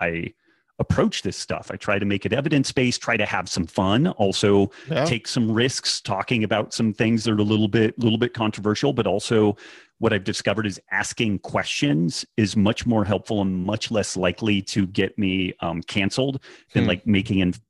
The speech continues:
Speaker 1: particularly emphatic statements. But what I've found is that my reach and impact, I'm punching way, way above my weight class. Like, I know folks that have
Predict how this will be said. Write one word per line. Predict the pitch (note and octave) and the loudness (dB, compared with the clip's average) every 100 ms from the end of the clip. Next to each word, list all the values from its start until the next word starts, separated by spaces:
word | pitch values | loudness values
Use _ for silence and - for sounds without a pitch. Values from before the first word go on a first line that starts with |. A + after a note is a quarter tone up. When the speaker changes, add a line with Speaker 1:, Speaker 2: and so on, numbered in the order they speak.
| _ _ | _ _
Speaker 1:
particularly | - - - G2+ F#2+ | -2 -2 -2 0 0
emphatic | F2+ - F#2+ F2+ | 0 -2 -6 -6
statements. | - G#2 A#2+ D3 | -4 -4 0 -2
But | - C#3+ | -2 -6
what | C#3 | -4
I've | C3+ A#2 | -4 -4
found | E3+ B3 G3+ | -2 0 2
is | G#2 G2+ | 0 -2
that | G#2+ G2+ - | -2 -4 0
my | F#2+ | 0
reach | F#2+ F#2 F#2+ A#2 F#3 - - | 0 -2 -2 0 0 -2 -2
and | A#2 G2+ | 0 0
impact, | - A2+ C#3 - F#2+ F2+ - - _ - - _ - | 2 2 2 0 -2 -2 -6 -16 _ -20 -20 _ -4
I'm | G2+ | -2
punching | - - D3 - B2 F#2+ | 0 2 0 0 0 -2
way, | G2 A2 A#2 A#2 | -2 0 2 2
way | G#2+ G2+ G2+ G2+ G2+ - | 0 2 2 2 -2 -4
above | G2+ F#2+ F#2+ F2 | -2 0 0 -2
my | F#2+ F2+ | -4 -2
weight | F2 F2+ | -4 -6
class. | - - - - - - _ - | -6 -10 -10 -10 -10 -12 _ -2
Like, | F#2+ F2+ - | 0 0 -2
I | G2+ | 2
know | G2 G2+ G#2+ | 4 4 4
folks | G#2+ - G2+ F#2 - | 2 0 2 0 -2
that | A2 - | -8 -6
have | F#2 F2 F2 | -4 -2 -4